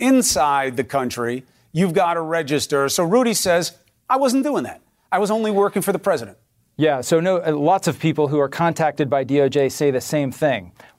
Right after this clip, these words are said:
Speaker 2: One possible theory of a fara problem for Mister Giuliani here, and again, this is just a theory, is that you look back to Parnas and Fruman. So th-, in their indictment, it is alleged that they received money from a Ukrainian political figure,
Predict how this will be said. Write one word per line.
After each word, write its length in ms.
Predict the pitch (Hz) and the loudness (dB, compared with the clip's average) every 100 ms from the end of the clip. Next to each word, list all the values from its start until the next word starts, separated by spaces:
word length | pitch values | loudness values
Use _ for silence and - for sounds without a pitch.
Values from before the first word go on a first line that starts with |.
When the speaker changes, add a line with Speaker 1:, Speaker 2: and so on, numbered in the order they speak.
| _ 131 | _ -6
Speaker 2:
One 480 | 139 196 220 196 - - | 0 2 2 -2 -6 -14
possible 720 | - 208 - 190 135 117 98 - | -4 -2 -2 -8 -6 -6 -8 -14
theory 520 | - 156 156 135 113 | -2 2 2 2 -2
of 140 | - 123 | -4 -4
a 40 | |
fara 380 | 120 - 147 139 | -4 -2 0 0
problem 320 | 143 131 127 | 2 0 0
for 120 | 120 131 | -4 -6
Mister 260 | 131 - | -4 -6
Giuliani 520 | 117 131 127 127 123 | -4 -4 -2 -4 -4
here, 300 | 113 139 190 208 | -2 0 0 0
and 80 | |
again, 300 | 131 139 123 | -2 -2 -2
this 180 | 123 123 | -4 -4
is 120 | 120 | -6
just 260 | 104 127 - | -4 -6 -4
a 60 | 107 | -8
theory, 500 | - 160 220 240 214 - - | 0 2 2 0 -6 -20 -4
is 200 | 151 127 | -2 0
that 240 | 143 131 - - _ | 0 0 -8 -20 _
you 100 | 135 | 0
look 220 | 165 185 | 0 0
back 260 | 196 208 208 | 0 0 -2
to 80 | 151 | -6
Parnas 560 | - - 180 185 175 | -4 0 0 0 -2
and 100 | 170 | -6
Fruman. 460 | - 139 123 101 - | -4 -4 -4 -8 -14
So 420 | - 151 139 135 | -2 2 2 0
th-, 280 | 147 123 180 | -4 -2 0
in 160 | 160 151 | 0 2
their 180 | 196 | 2
indictment, 520 | 202 190 185 127 117 110 | 2 0 -2 -4 -10 -2
it 140 | 143 | 2
is 120 | 165 | 2
alleged 440 | 156 147 147 135 107 | 2 2 2 2 -2
that 160 | 120 | 0
they 160 | 143 147 | 2 2
received 520 | 147 - 147 131 107 | 0 -2 0 0 -2
money 380 | 123 143 175 180 | -2 0 0 0
from 240 | 175 139 | -2 -4
a 40 | 123 | -4
Ukrainian 640 | 117 117 160 160 165 165 | -6 -6 -2 0 2 0
political 420 | 151 139 143 143 151 | 0 0 0 0 -4
figure, 540 | - 139 113 113 135 | 0 0 0 -2 -4